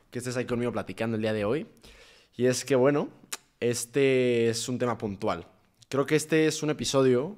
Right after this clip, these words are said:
como en su momento fue el episodio treinta, ladrillazos, o el cincuenta y nueve. Han habido ciertos episodios que son como ancla en este podcast, que son ideas fundamentales. Eh, al final, esta es una idea central en mi vida, pero creo, la verdad, que es una idea también central en tu vida. Y a lo mejor lo tienes conscientemente o a lo mejor no.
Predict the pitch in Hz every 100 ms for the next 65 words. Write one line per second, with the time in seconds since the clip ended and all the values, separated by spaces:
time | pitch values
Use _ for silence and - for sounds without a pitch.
0 | - 101 101 98 104 113 113 110 113 113
1 | - 113 104 110 113 107 101 98 110 117
2 | 117 120 110 - 95 107 95 95 107 123
3 | 123 117 135 - 117 123 127 123 135 127
4 | 131 - - - - - 113 - 135 127
5 | 127 123 123 117 127 123 101 90 101 -
6 | 110 110 - 87 - 120 113 113 123 113
7 | 98 92 117 113 117 - - - - -
8 | - - - - - 110 110 113 123 131
9 | 123 135 127 123 131 123 127 131 123 123
10 | 139 139 139 214 - - - _ 120 113
11 | 110 143 139 135 113 110 120 - 110 -
12 | 117 104 104 110 110 104 104 107 107 98
13 | 101 104 - - - 117 117 143 160 147
14 | 147 - 113 135 123 120 123 127 139 92
15 | 92 104 98 90